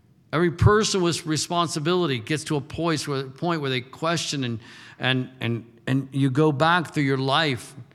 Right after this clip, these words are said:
and what have you done with your life and the decisions you've made? You have those moments, like, aren't they tormenting? Go, "Oh, I failed here, I failed there, made a mistake here, I was anxious here, I did that, da, da, da, da." Like, "Man, I'm a hot mess." I mean, if you just let yourself go down that road,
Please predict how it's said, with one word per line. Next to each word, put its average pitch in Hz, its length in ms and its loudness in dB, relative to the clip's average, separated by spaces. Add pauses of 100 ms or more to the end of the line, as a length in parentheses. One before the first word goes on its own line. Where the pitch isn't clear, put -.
(340)
and 123 180 -4
what 160 160 2
have 180 120 0
you 185 100 2
done 170 300 0
with 165 180 -2
your 156 100 -2
life 143 380 0
and 131 100 -4
the 117 80 -2
decisions 156 640 0
you've 139 160 0
made? 139 400 0
You 131 80 -2
have 165 220 0
those 170 180 0
moments, 170 500 -2
like, 131 200 -2 (400)
aren't 160 160 -2
they 208 120 2
tormenting? 185 680 -2 (580)
Go, 127 220 -6
"Oh, 123 380 2
I - 40 -6
failed 101 280 -2
here, 156 280 0
I - 40 -12
failed 101 300 -8
there, 160 260 -6
made 110 180 -4
a - 20 -4
mistake 113 400 -4
here, 147 300 -4
I - 20 -10
was 107 140 -8
anxious 123 400 -4
here, 156 260 -4
I - 60 -8
did 135 200 -8
that, 139 180 -6
da, - 100 -8
da, 69 100 -10
da, 57 140 -12
da." - 200 -12 (1000)
Like, - 140 -14
"Man, 110 320 -2
I'm 262 140 -2
a 254 40 -4
hot - 220 -10
mess." 175 360 -10
I 113 60 -6
mean, 135 300 -2
if 135 140 -4
you 240 120 -2
just 262 160 -2
let 190 240 2
yourself 165 380 0
go 135 200 2
down 151 280 2
that 160 180 -2
road, 165 380 -2